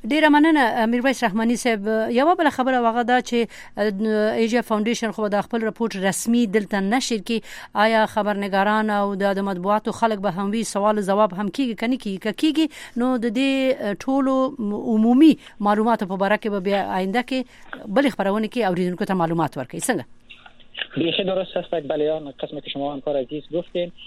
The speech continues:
Speaker 2: اه، دی-، از یک هدف اصلی برگزاری همین نشست همی است که این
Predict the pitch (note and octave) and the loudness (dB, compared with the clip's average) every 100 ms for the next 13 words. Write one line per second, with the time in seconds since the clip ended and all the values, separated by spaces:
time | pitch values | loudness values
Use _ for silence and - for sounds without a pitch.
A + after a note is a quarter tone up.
0 | - - D3 C#3 C3+ C3 C3 B2+ C#3 C3+ | -20 -8 -4 -4 -4 -6 -6 -8 -10 -8
1 | D3+ - D3+ C#3+ D3 D3 D#3 D#3+ D3+ C#3+ | -8 -8 -10 -8 -8 -8 -8 -8 -10 -8
2 | C#3+ E3+ D3+ C3+ - F#3 F#3+ D3 B2+ C3 | -6 -6 -6 -12 -8 -6 -4 -4 -4 -6
3 | B2+ B2+ D3 D3 C#3 C#3 - - - C3+ | -6 -6 -2 -2 -2 -4 -12 -16 -6 -2
4 | C#3+ C3 D3+ D3+ - C#3 D#3+ D#3+ - D3+ | 0 0 0 -2 -4 -4 -2 -4 -4 -6
5 | D3 D#3 D3 C3+ C3 C3 B2+ C3+ | -4 -6 -4 -2 -2 -2 -4 -12